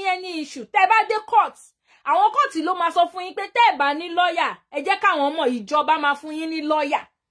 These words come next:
Kódà kẹ́ sọ fún, fún wọn ní court pé ẹ ẹ fẹ́ lọ́ọ̀yà, pé ẹ̀yin lẹ fẹ́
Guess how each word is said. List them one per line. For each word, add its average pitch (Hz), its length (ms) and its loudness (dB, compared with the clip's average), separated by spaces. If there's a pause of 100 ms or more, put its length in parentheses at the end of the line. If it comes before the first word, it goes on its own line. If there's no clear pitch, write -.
(320)
Kódà 539 300 0
kẹ́ 359 160 2
sọ 370 120 4
fún, 427 180 -6 (180)
fún 403 180 -12
wọn 370 160 2
ní 415 80 -8
court 392 220 2 (100)
pé 311 120 -2 (300)
ẹ 359 140 0
ẹ 269 140 4
fẹ́ 294 200 4
lọ́ọ̀yà, 349 320 6 (1080)
pé 415 80 -4 (100)
ẹ̀yin 277 240 4
lẹ 320 120 4
fẹ́ 381 160 4